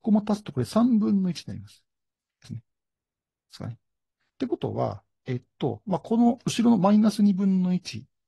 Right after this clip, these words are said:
はちょっと残るんですけども、で、これ、ま-、前の部分、これを、えっと、わざわざNプラス一分の一プラスNプラス一分の一と書くことにすると、こ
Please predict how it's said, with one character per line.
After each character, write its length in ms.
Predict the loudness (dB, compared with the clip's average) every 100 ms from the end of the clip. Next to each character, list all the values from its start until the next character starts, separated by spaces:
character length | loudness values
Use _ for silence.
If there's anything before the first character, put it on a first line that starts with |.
| _
は 240 | -4 -4 -4
ち 80 | -6
ょ 20 |
っ 20 |
と 100 | -6
残 200 | -6 -4
る 80 | -6
ん 60 |
で 60 | -8
す 40 |
け 80 | -10
ど 60 | -8
も、 100 | -6
で、 140 | -6
こ 100 | -6
れ、 80 | -6 -4
ま-、 160 | -2
前 180 | 0 0
の 120 | -2
部 60 | -4
分、 140 | -8
こ 120 | -8 -4
れ 160 | -2
を、 240 | -2 -2 -8 -20 -20 _ -10
え 60 |
っ 20 | -8
と、 140 | -2
わ 80 | 2
ざ 120 | 2
わ 140 | 0
ざ 240 | -2 -4 -4
N 240 | -4 -4 -4
プ 160 | -4
ラ 100 | -6
ス 180 | -6 -6
一 280 | -8 -8 -8
分 340 | -4 -2 -2
の 100 | 0
一 240 | -2 -2 -4
プ 140 | -4
ラ 100 | -2
ス 320 | -6 -6 -8 -8 -16 -20 _
N 180 | -2 0
プ 120 | 0
ラ 120 | 0
ス 140 | 0 -4
一 220 | -4 -2
分 180 | 0 0
の 60 |
一 140 | 0 -4
と 100 | -6
書 100 | -6
く 60 |
こ 80 | -6
と 80 | -8
に 80 | -8
す 120 | -10
る 120 | -14 -6
と、 200 | -4
こ 60 | -4